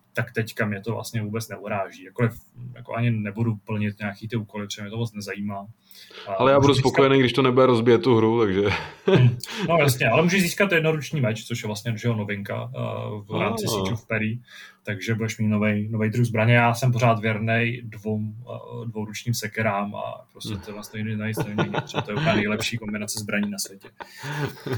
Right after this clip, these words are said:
Speaker 1: Ale Valhalla nebyla tou jako hlavní hrou, nebo tou pracovní hrou, který jsem se věnoval, tou zajímavou.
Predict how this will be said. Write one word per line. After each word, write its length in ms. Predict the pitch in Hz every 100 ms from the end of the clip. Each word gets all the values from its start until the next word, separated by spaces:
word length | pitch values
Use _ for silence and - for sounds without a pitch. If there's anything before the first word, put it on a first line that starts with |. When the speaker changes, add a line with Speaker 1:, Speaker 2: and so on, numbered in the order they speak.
| - _ -
Speaker 1:
Ale 420 | 127 170 208 196 156
Valhalla 520 | 160 165 190 226 226
nebyla 480 | 196 147 127 151 139
tou 200 | 165 165
jako 240 | 143 143
hlavní 400 | 131 107 101 123
hrou, 140 | 143 165
nebo 120 | 139
tou 140 | 139
pracovní 520 | 135 143 - 127 135 135
hrou, 140 | 143
který 120 | 135
jsem 120 | 131 135
se 120 | 151
věnoval, 280 | 143 139 139
tou 120 | 143
zajímavou. 580 | 117 110 110 110 120